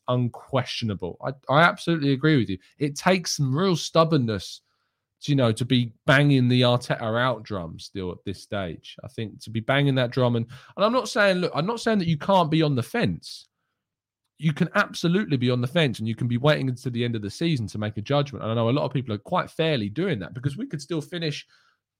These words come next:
sixth or seventh. Like, we could still do that. Things could still collapse. That's fine. But if you're banging that Arteta drama now and saying he should be gone, we should sack him right now, I, I just can't get my head around where that comes from besides it being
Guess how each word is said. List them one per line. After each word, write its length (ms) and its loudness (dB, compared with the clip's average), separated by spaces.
sixth 480 -8
or 80 0
seventh. 500 -4
Like, 140 -2
we 100 2
could 140 -6
still 260 2
do 240 2
that. 220 -6
Things 220 0
could 160 -2
still 200 0
collapse. 480 0
That's 220 -4
fine. 400 -4
But 100 -10
if 80 -12
you're 140 2
banging 380 0
that 100 4
Arteta 440 2
drama 400 -2
now 360 -4
and 120 -10
saying 280 -8
he 120 -4
should 300 -6
be 140 0
gone, 340 4
we 100 -2
should 220 -8
sack 400 -6
him 180 -4
right 240 -2
now, 420 -2
I, 60 -10
I 120 -8
just 320 -8
can't 260 0
get 140 -4
my 100 -2
head 240 0
around 420 0
where 300 0
that 240 -8
comes 300 0
from 160 -6
besides 420 -4
it 80 -16
being 300 -4